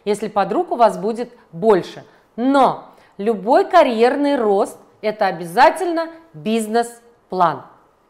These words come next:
И вы составьте себе, пожалуйста, список знакомых и тот самый бизнес-план, по которому вам будет комфортно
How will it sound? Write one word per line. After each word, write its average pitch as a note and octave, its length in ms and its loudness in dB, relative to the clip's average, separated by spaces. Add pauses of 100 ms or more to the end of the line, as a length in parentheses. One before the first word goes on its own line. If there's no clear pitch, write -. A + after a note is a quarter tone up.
(720)
И A3+ 320 -2 (180)
вы E4+ 160 4
составьте F#4+ 560 2
себе, F#3+ 260 -6
пожалуйста, F#3 760 -2 (240)
список E4 480 -4
знакомых D4 640 0 (320)
и C#4 100 -6
тот D#4+ 340 -2
самый B3 400 2
бизнес-план, B3 760 0 (340)
по C#4 100 2
которому D#4 640 2
вам A#3+ 520 2 (200)
будет D#4 420 -2
комфортно D#4+ 960 -2